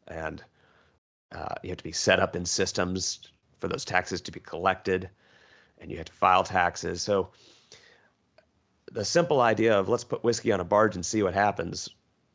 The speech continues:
was about a, uh, eighteen month journey to just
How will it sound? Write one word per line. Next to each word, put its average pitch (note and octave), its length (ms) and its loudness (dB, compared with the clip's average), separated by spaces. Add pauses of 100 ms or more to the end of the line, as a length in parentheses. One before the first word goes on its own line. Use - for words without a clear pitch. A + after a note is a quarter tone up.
(120)
was F#2 200 -4
about A2+ 480 2
a, - 200 -2 (1000)
uh, A2+ 280 2 (560)
eighteen B2 440 2
month G2 280 2
journey F#2 440 2 (1160)
to E2+ 180 -4 (760)
just - 300 0